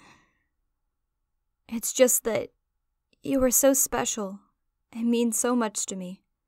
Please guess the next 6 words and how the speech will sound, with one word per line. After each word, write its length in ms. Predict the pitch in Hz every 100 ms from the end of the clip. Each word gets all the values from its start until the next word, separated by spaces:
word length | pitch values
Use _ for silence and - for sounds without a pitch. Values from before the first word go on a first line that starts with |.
| _ _ _ _ _ _ _ _ _
You 200 | 233 247
made 160 | 269 277
me 120 | 277
feel 200 | 269 254
better 280 | 226 240 269
within 540 | 226 220 214 208 202